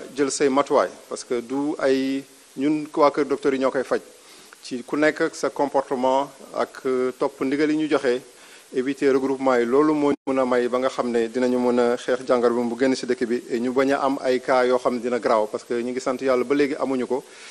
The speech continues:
mais bu ñu taxawul trop ci ba cas yi nar a bëri, mun nañ ko am, te loolu dina nekk indi jafe-jafe. Donc, ñu topp ndigal yi nga xam ne moom la ñu joxe ci wàllu, euh, cet beeg ak wàllu ni ñu war a toppatee suñu bopp,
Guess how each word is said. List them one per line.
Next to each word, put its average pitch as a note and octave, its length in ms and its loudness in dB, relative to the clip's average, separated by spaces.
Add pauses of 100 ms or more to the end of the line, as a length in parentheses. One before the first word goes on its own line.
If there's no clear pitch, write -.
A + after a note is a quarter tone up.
(400)
mais A#2 180 0
bu A#2+ 180 -4
ñu D#3 180 0 (120)
taxawul C#3+ 400 0
trop F3 260 4
ci C#3 500 -2 (140)
ba C3+ 160 0
cas C#3 220 4
yi C#3 80 4
nar C3+ 160 6
a C3 40 6
bëri, B2+ 360 2
mun A#2+ 120 -2
nañ B2+ 140 0
ko B2 120 -2
am, A2 200 -2
te A#2+ 120 -2
loolu B2 200 4
dina B2+ 180 0
nekk B2 280 -2
indi A#2+ 200 -4
jafe-jafe. A2 540 -2
Donc, A#2 180 2
ñu C3 120 0
topp C#3 280 2 (300)
ndigal C#3+ 380 -2
yi D3+ 80 0
nga D3 80 0
xam C3+ 240 -2
ne C3 80 -2
moom C3 180 -2
la C3 80 -2
ñu B2+ 160 -6
joxe C#3+ 300 -4 (680)
ci - 120 -8
wàllu, C3 520 4
euh, B2+ 340 2
cet C3 280 -4
beeg B2+ 220 2 (100)
ak A#2+ 200 -2
wàllu B2+ 360 2
ni C3 160 -2
ñu C#3+ 100 0
war C3+ 160 4
a B2+ 100 4
toppatee C3+ 540 0
suñu B2+ 220 -2
bopp, C3+ 240 4